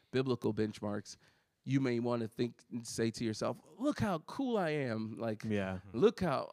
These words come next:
Speaker 1: uh, you know, loving I am. Look how, you know, because I've chosen this cultural benchmark." And in doing so, you might sacrifice biblical benchmarks that are actually more valuable,
Speaker 2: Yeah,
Speaker 1: you
Speaker 2: more,
Speaker 1: know,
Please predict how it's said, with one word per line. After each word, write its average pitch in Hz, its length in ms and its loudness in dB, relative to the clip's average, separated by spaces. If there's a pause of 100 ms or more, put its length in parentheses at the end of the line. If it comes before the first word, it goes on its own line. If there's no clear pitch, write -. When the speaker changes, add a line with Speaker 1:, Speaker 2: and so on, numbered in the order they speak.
Speaker 1:
uh, 90 180 -14
you 196 100 0
know, 135 100 0
loving 202 480 4
I 139 160 4
am. 120 400 -2
Look 214 160 2
how, 180 500 0
you 185 120 2
know, 127 240 0 (280)
because 180 320 2
I've 160 180 4
chosen 151 420 2
this 170 160 2
cultural 180 520 0
benchmark." 123 680 0 (560)
And 147 140 6
in 120 140 0
doing 175 300 -2
so, - 180 -2
you 147 160 -2
might 143 180 -6
sacrifice 120 640 -6
biblical 156 560 -2
benchmarks 110 600 -6 (160)
that 120 160 4
are 113 160 4
actually 123 480 -2
more 123 500 0
valuable, - 800 -6 (200)
Speaker 2:
Yeah, 107 180 2
Speaker 1:
you 120 100 8
Speaker 2:
more, 117 80 10
Speaker 1:
know, 113 60 6